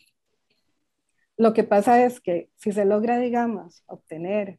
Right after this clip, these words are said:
eh, productos que son, que tienen un valor, o sea, nosotros podemos obtener con este hongo biodiesel y también ácidos grasos y probablemente quitosano, pero,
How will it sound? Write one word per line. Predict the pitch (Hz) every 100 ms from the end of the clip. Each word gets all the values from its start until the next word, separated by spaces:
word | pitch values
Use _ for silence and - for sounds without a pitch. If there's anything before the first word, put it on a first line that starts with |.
| _
eh, | 180 165 170
productos | 175 170 190 _ 175 -
que | 170 156
son, | 170 170 180 196 175 -
que | -
tienen | - 185
un | 214 220
valor, | 214 196 208 254
o | _ _ _ _ _
sea, | 269
nosotros | 220 226 302 302
podemos | 277 294 294
obtener | 277 - 180 175 165 _ _ _
con | 170 165
este | 175 - 214
hongo | 104 208 214 226 226 _
biodiesel | 185 170 185 254 269 262 262 _ _ _ _ _
y | 202
también | 165 165 170 175
ácidos | 180 202 185
grasos | 190 220 220 214 214 -
y | 175 - _ _ _ _ _
probablemente | 190 170 170 185 190 214
quitosano, | 196 147 208 202 196 _ _ _ _
pero, | 226 226 240 262